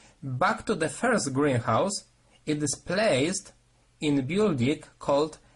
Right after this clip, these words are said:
A sixteen. In this building, we have regular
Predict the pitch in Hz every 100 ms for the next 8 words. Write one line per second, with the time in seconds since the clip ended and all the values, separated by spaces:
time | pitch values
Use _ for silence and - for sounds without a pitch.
0 | - 139 135 170 - - 208 - - 120
1 | - - _ _ _ - - 190 202 190
2 | 123 151 190 135 117 156 - _ _ -
3 | 123 117 139 135 - - 143 202 196 123
4 | 120 170